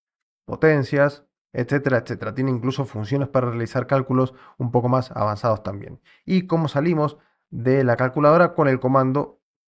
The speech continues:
quit, o presionando la combinación de teclas control D, esta combinación, o control C para matar de forma abrupta y quizá poco elegante al proceso B C.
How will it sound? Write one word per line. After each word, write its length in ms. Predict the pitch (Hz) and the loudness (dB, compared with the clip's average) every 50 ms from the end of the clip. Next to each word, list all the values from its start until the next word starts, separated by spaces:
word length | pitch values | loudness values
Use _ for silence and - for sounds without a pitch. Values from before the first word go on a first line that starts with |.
| _ _ _ | _ _ _
quit, 340 | - 196 196 196 - - _ _ _ _ _ _ _ _ _ _ _ _ _ _ _ _ _ _ _ _ _ _ _ _ _ _ _ _ _ _ _ _ _ _ _ _ _ - | 0 0 0 -2 -6 -16 _ _ _ _ _ _ _ _ _ _ _ _ _ _ _ _ _ _ _ _ _ _ _ _ _ _ _ _ _ _ _ _ _ _ _ _ _ 0
o 160 | - 143 - | 2 2 4
presionando 420 | 147 135 - 147 143 147 147 147 139 | 2 0 0 2 2 2 2 2 2
la 60 | 135 | 2
combinación 440 | - 127 127 127 120 113 143 143 139 | 2 0 0 -2 -2 -2 -2 -2 -2
de 80 | 139 | -2
teclas 480 | 135 143 143 135 143 139 139 135 - - _ _ _ | -2 -2 -2 2 4 4 4 2 0 -8 _ _ _
control 520 | - 135 135 135 131 - 127 123 117 120 147 | 0 2 2 2 2 0 0 0 0 2 2
D, 320 | 190 180 - - - _ _ _ _ _ _ _ _ | 2 2 0 -2 -8 _ _ _ _ _ _ _ _
esta 240 | - - - - | -18 -12 -10 -8
combinación, 600 | - 110 120 123 131 127 - 170 165 170 165 - _ _ _ _ _ _ _ _ _ _ _ _ _ _ _ _ _ _ _ _ _ _ _ _ _ _ _ _ _ _ _ _ _ _ _ _ _ _ _ _ _ _ _ _ _ _ _ _ | -6 -4 -4 -4 -4 -4 -4 -4 -4 -4 -6 -10 _ _ _ _ _ _ _ _ _ _ _ _ _ _ _ _ _ _ _ _ _ _ _ _ _ _ _ _ _ _ _ _ _ _ _ _ _ _ _ _ _ _ _ _ _ _ _ _
o 220 | - 156 175 170 175 | 4 6 6 6 6
control 460 | 143 151 151 147 - 131 139 131 - | 4 2 2 2 0 0 -2 -2 -4
C 300 | - - - - 160 156 | -8 -6 0 2 2 2
para 240 | - - 131 135 135 | 4 4 6 6 6
matar 360 | 123 113 110 110 123 123 131 | 4 2 2 2 2 2 2
de 100 | 120 120 | 0 -2
forma 280 | - 131 123 120 120 113 | 0 0 0 2 2 2
abrupta 420 | 110 110 123 131 127 123 - 120 | 2 2 2 0 0 2 0 0
y 140 | 123 127 120 | 0 0 -2
quizá 460 | - 123 - - 131 127 123 123 - _ _ _ _ | -4 -8 -4 -2 0 0 0 -2 -6 _ _ _ _
poco 220 | - 127 120 131 | -2 0 2 2
elegante 420 | 131 131 135 135 135 139 135 147 143 - | 2 4 4 4 2 4 4 2 0 2
al 220 | - 117 120 113 - | 2 0 0 0 -2
proceso 480 | 117 113 - - 120 - - 117 110 | -4 -4 -4 -6 -8 -6 -4 -6 -6
B 180 | - 113 101 98 | -4 -6 -6 -6
C. 260 | - - - - - | -6 -8 -10 -12 -14